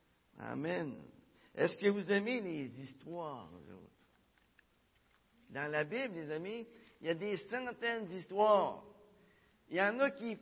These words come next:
finissent bien, puis il y en a d'autres qui finissent très mal. Très mal.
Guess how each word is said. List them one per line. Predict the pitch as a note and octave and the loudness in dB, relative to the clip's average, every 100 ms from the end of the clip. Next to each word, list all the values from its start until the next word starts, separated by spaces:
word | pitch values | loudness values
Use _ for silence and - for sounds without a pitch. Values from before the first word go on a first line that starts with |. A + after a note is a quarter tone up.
| - | -8
finissent | B3+ B3 A#3+ A#3 E3+ E3+ D3 | -6 -4 0 0 -2 -10 -10
bien, | E3 A3+ A#3+ C4 D#4+ E4 - - - _ | 2 4 6 4 0 -6 -10 -20 -20 _
puis | - | 0
il | F3+ | 2
y | |
en | G3+ | 2
a | |
d'autres | G3+ B3+ C#4 - | 8 8 8 -2
qui | G3+ | -10
finissent | E3 G#3 A#3 B3+ B3+ - - _ _ - - - _ _ _ | -6 -2 2 2 0 -8 -20 _ _ -20 -20 -20 _ _ _
très | G#3 C#4+ C4 | 12 12 12
mal. | G#3 D#3 G#2 - - - - - _ _ | 12 8 4 -6 -18 -20 -20 -20 _ _
Très | F#3 F3 F#3+ | -6 4 6
mal. | D3+ A#2+ | 6 2